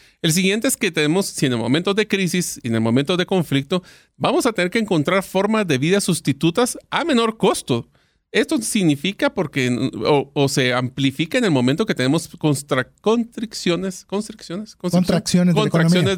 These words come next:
Speaker 1: de economía y contracciones de dinero.
Speaker 2: También.
Speaker 1: O sea, ese es el principal.
Speaker 2: <laughs> Sí.
Speaker 1: Como por ejemplo salir, eh, la, el, a comer en restaurantes versus cocinar en nuestra casa, eh, utilizar diferentes tipos de marcas de productos o inclusive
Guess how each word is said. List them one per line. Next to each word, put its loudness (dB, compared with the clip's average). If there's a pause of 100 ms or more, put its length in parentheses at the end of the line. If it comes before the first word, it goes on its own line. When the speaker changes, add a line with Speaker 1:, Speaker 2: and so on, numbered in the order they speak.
Speaker 1:
de 0
economía 0
y -2
contracciones 2
de 2
dinero. 0 (180)
Speaker 2:
También. 2
Speaker 1:
O 2
sea, 2
ese 0
es 2
el 0
principal. 0
Speaker 2:
<laughs> -12
Sí. 0 (100)
Speaker 1:
Como 0
por 2
ejemplo -2
salir, 0
eh, -2
la, 2
el, 2
a 0
comer 2
en 0
restaurantes 0
versus -4
cocinar -2
en 2
nuestra 0
casa, -2 (400)
eh, 0
utilizar 2
diferentes 0
tipos -2
de 2
marcas 0
de -2
productos 0
o 2
inclusive 0